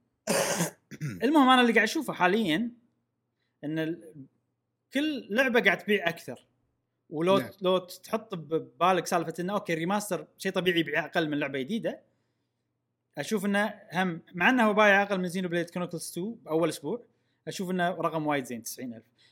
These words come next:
Speaker 1: فكسلسلة بشكل عام، Xenoblade قاعد تن-، قاعد تنجح أكثر، بس على شوي شوي. كأنها قناتنا باليوتيوب. <laughs>
Speaker 2: إيه.
Speaker 1: كذي، أنا أحسها كذي. آه،
Speaker 2: بس موفقة ترى.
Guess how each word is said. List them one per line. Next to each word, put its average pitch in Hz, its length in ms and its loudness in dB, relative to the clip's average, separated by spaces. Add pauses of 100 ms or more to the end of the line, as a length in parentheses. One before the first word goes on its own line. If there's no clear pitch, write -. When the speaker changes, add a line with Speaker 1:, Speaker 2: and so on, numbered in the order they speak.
(100)
Speaker 1:
فكسلسلة - 1900 -2
بشكل 214 260 -2
عام، 190 200 2
Xenoblade 220 640 0 (280)
قاعد 226 280 0 (480)
تن-، 214 160 -4 (320)
قاعد 185 180 -2
تنجح 247 380 0
أكثر، 233 320 0
بس 196 180 -6
على 170 120 -4
شوي 139 200 -6
شوي. - 180 -16 (160)
كأنها 214 220 0
قناتنا 180 420 -2
باليوتيوب. 117 340 -12 (320)
<laughs> - 580 -8
Speaker 2:
إيه. 170 600 0 (680)
Speaker 1:
كذي، 190 200 2
أنا 147 140 0
أحسها 156 260 -8
كذي. 113 220 -14 (1040)
آه، 143 540 -2
Speaker 2:
بس 165 80 0
موفقة 202 540 -2
ترى. 147 420 -8